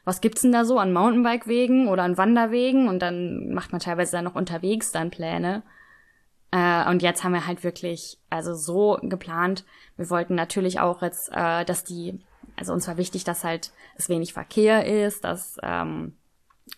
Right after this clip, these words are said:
dass der Boden nicht zu ruppig ist, dass, ähm, weil wir, wir sind jetzt mit so einem kleinen Baby im Anhänger unterwegs. Wir haben zwar so einen Anhänger, der halt top gefedert ist, so ein Single-Trailer, aber, ähm, trotzdem will man da ja nicht irgendwelche Wurzeltrails dann am Ende fahren.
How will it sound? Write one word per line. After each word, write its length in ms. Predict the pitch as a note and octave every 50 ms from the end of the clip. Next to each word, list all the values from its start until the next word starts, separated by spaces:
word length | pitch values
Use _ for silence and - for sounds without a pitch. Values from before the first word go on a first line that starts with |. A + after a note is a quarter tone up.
| - -
dass 160 | F3+ F#3 F3+
der 120 | - F#3 F3
Boden 300 | E3+ G3+ A#3+ B3+ A#3 A3
nicht 220 | G#3 G3 - -
zu 100 | - G#3
ruppig 420 | F3+ F#3+ G#3+ G#3+ G#3+ G3 F#3 -
ist, 320 | G#3 F#3+ F#3 F#3 F#3 - -
dass, 280 | G3 F3 - - - - -
ähm, 320 | F3+ F3 E3+ F3 F3+ F3 E3
weil 120 | E3 E3+
wir, 120 | E3 E3 -
wir 80 | E3
sind 120 | D3+ F3+ F#3+
jetzt 160 | F3 E3 -
mit 160 | E3+ E3 D#3
so 60 | - F3
einem 60 | D#3+
kleinen 260 | - F#3 F3 F3+ F3+
Baby 280 | F3+ F3+ F3+ F3+ F3+ E3+
im 100 | E3+ D3+
Anhänger 380 | F3 G#3 A3+ G#3+ F3+ E3+ D#3+ D3
unterwegs. 520 | D#3 F3 F3+ E3+ D#3 E3+ F3 F#3+ G3 -
Wir 80 | F3+ E3+
haben 120 | F3 F3+
zwar 180 | F3 F#3 F3+ E3
so 80 | F3
einen 180 | - - E3+ F3+
Anhänger, 220 | F#3 F#3+ F#3 F3+
der 140 | F3+ F3 E3+
halt 160 | E3 E3 E3
top 240 | - F#3+ F#3 F#3 -
gefedert 500 | - F#3 - G3 F3+ F#3 F#3+ G3 F#3+ G3+
ist, 160 | G3+ G#3 -
so 80 | - F#3
ein 100 | F#3 F#3
Single-Trailer, 840 | - G3+ G3 G3+ G#3 G#3+ - - A3+ G#3+ A3 A3 A3+ A3+ A#3 B3 - - - - - - - - - - - - - _ -
aber, 480 | - F3+ E3+ E3+ E3 E3 E3 D#3+ - -
ähm, 180 | E3 E3 E3 -
trotzdem 320 | - F3+ F#3 - G3+ F#3
will 80 | F3 E3
man 120 | E3+ E3
da 80 | E3 E3+
ja 140 | E3+ E3+ E3
nicht 200 | E3+ F3 F3 -
irgendwelche 880 | - E3+ E3 D#3+ D#3+ E3 - - F3 D#3+ D#3+ D#3+ D#3+ - - - - - D#3+
Wurzeltrails 720 | F3+ A3+ A3+ - G3 F3 - - E3+ E3 E3 E3+ E3 -
dann 140 | E3 E3+ E3
am 80 | -
Ende 200 | E3+ E3+ F3 D#3+
fahren. 460 | E3+ - - E3+ E3+ F3+ F3+ G3 G3